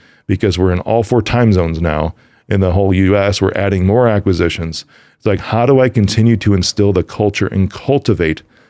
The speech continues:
that? Because everybody now within the company is not just a representative of the Reach Out brand, but it even falls underneath the Rick Jordan brand.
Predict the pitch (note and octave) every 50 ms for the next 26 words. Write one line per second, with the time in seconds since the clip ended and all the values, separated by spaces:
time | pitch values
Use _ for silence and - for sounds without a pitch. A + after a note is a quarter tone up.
0 | _ _ _ - F2 G2 G2 F2+ D#2 D#2 _ G#2 G2+ - A2+ G2 F2 - _ G#2+
1 | A#2 A#2 C3+ C3+ A2+ B2 B2 A#2 G#2+ F#2+ G#2 G#2 G#2+ G#2 G2 F#2 F2 A2 B2+ B2
2 | G2 - - G2+ F#2+ E2+ - F2+ F2 F2 E2+ - - - - _ _ _ _ -
3 | A2 G2+ F2+ G#2+ A2+ A#2+ B2 - A2+ G2+ - G2+ F#2+ G2 G#2 G2 - F#2+ F2 E2+
4 | G2+ F#2+ F#2+ F2+ F2+ F#2 F#2 E2+ F#2 E2+ - E2+ D2+ E2 E2 D2 - F2+ F#2+ C3+
5 | D3+ - - E2+ E2 D#2 E2 E2+ F2+ F2+ F#2 F#2+ G2+ F#2+ G2+ F2+ - - F#2+ F2+
6 | F#2 - G2+ F#2+ F2 F2 F2+ F2 - E2 E2 F2 E2+ D#2 _ - F#2+ G2 A#2+ B2
7 | F2 D#2+ D2 D2 C#2 C#2 - - -